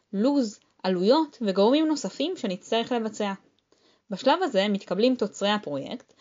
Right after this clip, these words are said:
שאותם נציג לרמה הממונה וללקוח. אצלי, מימשנו את המעגלים בתוכנה לבניית מעגלים אלקטרוניים במחשב, ובסיום הפרויקט הצגנו אותו גם למנחה שלנו וגם למנחה נוסף מהתחום.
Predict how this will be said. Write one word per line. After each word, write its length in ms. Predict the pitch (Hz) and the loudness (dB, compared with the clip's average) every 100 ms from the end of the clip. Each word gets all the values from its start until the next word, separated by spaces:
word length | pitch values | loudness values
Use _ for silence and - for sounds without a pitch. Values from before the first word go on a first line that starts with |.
| _ - | _ -8
שאותם 380 | 185 175 269 285 | -4 0 2 2
נציג 400 | 202 - 285 233 | 0 -2 0 2
לרמה 360 | 170 160 196 | 2 0 0
הממונה 440 | 214 165 151 160 294 392 | 0 -2 -4 -4 -4 0
וללקוח. 760 | 185 160 160 - 156 - - - _ _ _ _ _ _ - | 0 0 -2 -4 -6 -6 -16 -20 _ _ _ _ _ _ -8
אצלי, 460 | 220 - 180 165 277 _ _ - | -8 -6 -6 -6 -8 _ _ -4
מימשנו 440 | 196 233 339 392 | 2 2 2 -2
את 80 | 330 | -2
המעגלים 540 | 190 165 165 214 285 202 | -2 -2 0 2 2 0
בתוכנה 460 | - - 247 277 | -4 -6 -2 2
לבניית 400 | 202 165 180 214 | 2 0 -2 -2
מעגלים 480 | 233 190 170 202 247 | -2 -2 -2 -2 0
אלקטרוניים 520 | 208 - 226 277 302 | -2 -2 -2 0 0
במחשב, 500 | 185 156 151 156 156 196 _ - _ - | 0 -2 -4 -4 -4 -8 _ -20 _ 0
ובסיום 480 | 190 190 - 269 339 311 | 0 0 2 2 2 0
הפרויקט 500 | 269 403 440 - - _ _ - | 0 0 -4 -12 -20 _ _ -6
הצגנו 500 | 202 - 339 277 196 | -4 0 0 2 0
אותו 300 | 170 165 156 - _ 196 | 0 -6 -8 -16 _ 0
גם 160 | 247 311 | 2 4
למנחה 440 | 285 160 - 165 | 4 2 -2 -6
שלנו 340 | - 208 320 494 - - | -4 -2 -2 -6 -12 -2
וגם 280 | 185 254 302 | 2 4 4
למנחה 400 | 269 180 - 254 | 2 2 -2 -4
נוסף 360 | 226 196 - | 0 -2 -2
מהתחום. 460 | 196 - - - | -4 -6 -10 -14